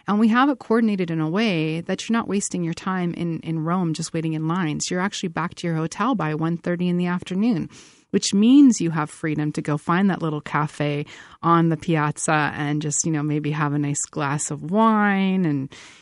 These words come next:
you know, take in the sights and just really, you know, immerse yourself in that ambiance.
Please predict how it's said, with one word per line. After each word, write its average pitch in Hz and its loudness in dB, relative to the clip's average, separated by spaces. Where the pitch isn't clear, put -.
you 151 0
know, 139 -2
take 170 -2
in 151 2
the 143 0
sights 214 0
and 156 2
just - -4
really, 156 -4
you 170 -2
know, 160 2
immerse 185 0
yourself 170 -2
in 160 0
that 147 -2
ambiance. 143 -4